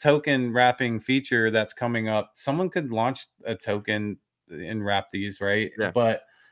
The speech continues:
Speaker 1: um, I, I think the holder count with a forty-two thousand supply, the holder count's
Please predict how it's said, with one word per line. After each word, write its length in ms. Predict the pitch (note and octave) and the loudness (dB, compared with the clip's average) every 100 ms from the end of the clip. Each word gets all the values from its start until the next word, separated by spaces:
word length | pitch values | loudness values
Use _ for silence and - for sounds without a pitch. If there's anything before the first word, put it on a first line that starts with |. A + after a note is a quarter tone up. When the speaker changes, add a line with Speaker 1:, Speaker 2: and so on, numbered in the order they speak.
| _ | _
Speaker 1:
um, 500 | A#2 A2+ G#2+ G2 F#2 _ _ | -2 2 2 0 -6 _ _
I, 300 | B2 C#3 C3 | 4 4 6
I 40 | D3 | 6
think 260 | E3 D#3+ | 6 4
the 100 | D3 | 4
holder 320 | A#2+ C3+ C3 B2+ | 4 4 2 2
count 480 | C#3 C3 B2+ B2 | 2 4 2 -2
with 160 | B2 A2+ | -8 -6
a 80 | A2+ | -4
forty-two 480 | B2+ B2+ B2 - A#2+ | -2 -2 -2 -2 0
thousand 340 | A#2+ A#2 A2+ | 2 2 -2
supply, 400 | - G#2 A#2 A2 | -6 -2 2 2
the 100 | G#2+ | 2
holder 260 | A#2 B2 A2+ | 0 -2 -2
count's 280 | A#2 G2 | -4 -6